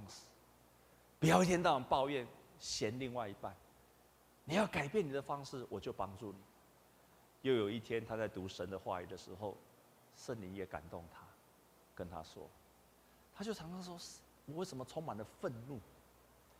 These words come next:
他常常觉得充满了愤怒。那一天圣灵感动他说，让他看见了他在高中时候被人家欺负，那个欺负他的人的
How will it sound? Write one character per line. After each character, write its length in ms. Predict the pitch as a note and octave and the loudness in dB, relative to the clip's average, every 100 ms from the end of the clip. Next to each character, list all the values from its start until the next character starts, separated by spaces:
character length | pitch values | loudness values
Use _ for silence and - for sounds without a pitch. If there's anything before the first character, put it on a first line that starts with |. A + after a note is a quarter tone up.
| - - - | -20 -20 -10
他 100 | G#3+ | -8
常 180 | F3 F3 | -4 -2
常 100 | F3 | -2
觉 140 | E3 | -2
得 100 | E3 | -4
充 220 | - F#3+ | -2 -2
满 160 | F3 A2 | -2 -2
了 60 | |
愤 420 | A#2+ - G3+ C3 D3 | -6 -4 -4 -4 -6
怒。 140 | C#3 - - - - - - - - | -8 -10 -20 -20 -20 -20 -20 -20 -2
那 100 | G3 | 4
一 100 | F#3 | 4
天 200 | E3+ F3 | 4 0
圣 300 | D#3+ - E3+ | 0 0 0
灵 160 | C3+ C3+ | 0 0
感 200 | A#2+ B2 | 0 0
动 160 | C#3+ | -2
他 180 | B2+ B2+ | -4 -6
说， 300 | B2+ B2+ B2+ C3 - - - - - - - - - | -4 -2 -2 -6 -20 -20 -20 -20 -20 -20 -20 -20 -4
让 140 | D3 C#3+ | -2 0
他 120 | F3 | -2
看 300 | - F3 C3 | -4 -6 -4
见 180 | C#3+ A#2+ | -2 -2
了 100 | G#2 | -2
他 160 | B2 | -4
在 140 | B2 A#2 | -4 -4
高 280 | B2+ B2+ | -2 -2
中 200 | B2+ B2+ | 0 -4
时 140 | A#2 A2 | -4 -4
候 100 | A2 | -4
被 140 | B2+ | -2
人 140 | G#2 G#2 | -4 -4
家 140 | A2+ | -6
欺 300 | A2+ - A#2+ | -8 -8 -8
负， 220 | A#2 B2 - - - - - - - - - - - - - - - | -6 -8 -8 -14 -20 -20 -20 -20 -20 -20 -20 -20 -20 -20 -20 -20 -6
那 100 | D3 | 0
个 100 | C#3 | 0
欺 280 | - - E3+ | 0 -2 0
负 160 | D#3+ | -2
他 180 | C#3+ D3+ | -4 -4
的 120 | C#3+ | -2
人 180 | G#2 G2+ | 0 0
的 140 | G#2+ | -2